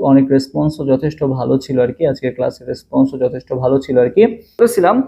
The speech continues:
তো এই যে গুচ্ছ স্পেশাল কোর্সটা, এটা কিন্তু তোমাদের জন্য ফিফটি পার্সেন্ট ডিসকাউন্ট চলতেছে এবং, আহ, এই কোর্সটা করার মাধ্যমে কিন্তু তুমি শুধু যে ক্লাস করতেছো এমনটা না, ক্লাস করতে পারতেছো, প্লাস হচ্ছে তোমার,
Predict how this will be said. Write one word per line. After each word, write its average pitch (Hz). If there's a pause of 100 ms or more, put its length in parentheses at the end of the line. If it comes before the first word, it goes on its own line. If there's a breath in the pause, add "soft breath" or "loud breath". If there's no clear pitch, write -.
তো 160
এই 202
যে 220
গুচ্ছ 170
স্পেশাল 165
কোর্সটা, 147
এটা 131
কিন্তু 135
তোমাদের 131
জন্য 135
ফিফটি 139
পার্সেন্ট 147
ডিসকাউন্ট 143
চলতেছে 147
এবং, 156 (400 loud breath)
আহ, 131 (840)
এই 185
কোর্সটা 196
করার 151
মাধ্যমে 151
কিন্তু 151
তুমি 147
শুধু 147
যে 156
ক্লাস 139
করতেছো -
এমনটা 139
না, 156 (100)
ক্লাস -
করতে 139
পারতেছো, 131
প্লাস 127
হচ্ছে 135
তোমার, 127